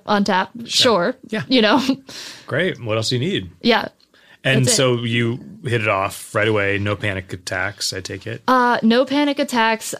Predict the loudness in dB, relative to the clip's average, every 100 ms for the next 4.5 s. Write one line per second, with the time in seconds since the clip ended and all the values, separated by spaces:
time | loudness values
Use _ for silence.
0 | 0 2 2 2 2 0 -4 -2 0 2
1 | 2 2 2 0 2 4 4 4 2 2
2 | 2 4 2 2 2 0 0 2 2 2
3 | 2 0 0 0 -2 -2 -4 -4 -2 -4
4 | 0 2 4 2 2